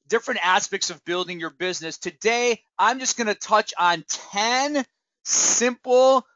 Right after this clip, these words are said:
but yet important fundamentals in allowing you to build your N H T Global business as big as you want. So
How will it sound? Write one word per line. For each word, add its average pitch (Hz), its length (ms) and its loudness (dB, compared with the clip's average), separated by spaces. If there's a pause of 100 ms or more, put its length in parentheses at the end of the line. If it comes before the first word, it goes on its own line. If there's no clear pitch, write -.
(220)
but 185 240 2
yet 196 320 2
important 190 1160 0 (200)
fundamentals 214 1120 0 (240)
in 180 140 -2
allowing 202 580 4
you 202 200 -6
to 190 300 -6
build 208 540 4
your 202 500 4
N 208 140 -2
H 214 220 -6
T 208 120 -10
Global 185 460 -4
business 151 640 0 (320)
as 196 240 2
big 214 460 -2
as 190 260 2
you 214 80 -6
want. 208 300 0
So 214 260 2